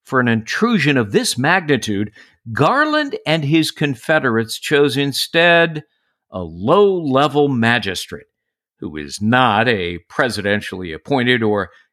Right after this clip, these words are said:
congressionally approved judge. He can more easily be snookered.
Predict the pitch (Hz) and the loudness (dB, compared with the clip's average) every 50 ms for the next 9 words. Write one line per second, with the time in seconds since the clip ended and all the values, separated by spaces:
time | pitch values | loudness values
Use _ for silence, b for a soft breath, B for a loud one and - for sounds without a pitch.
0 | b _ - - 135 113 98 95 98 92 101 127 151 156 147 - 151 143 123 123 | b _ -8 -4 -4 -4 -4 -4 -6 -4 0 2 2 2 0 -2 -2 -2 0 0
1 | 117 110 110 110 - - 147 135 135 127 113 104 - 190 233 202 175 127 - - | 2 2 0 0 0 0 2 4 2 2 0 -2 -2 0 0 2 0 -2 -2 -6
2 | - - - _ _ _ _ b b b b 302 - 220 185 165 151 151 151 156 | -14 -20 -20 _ _ _ _ b b b b -4 -2 -2 0 2 4 2 2 2
3 | 156 - 180 180 170 151 131 143 147 139 131 123 107 98 113 110 104 - - - | 0 0 0 0 0 0 0 0 2 2 2 0 0 0 0 0 0 -2 -4 -2
4 | 196 233 240 - - - 85 | 0 -2 -2 -2 -2 -6 -6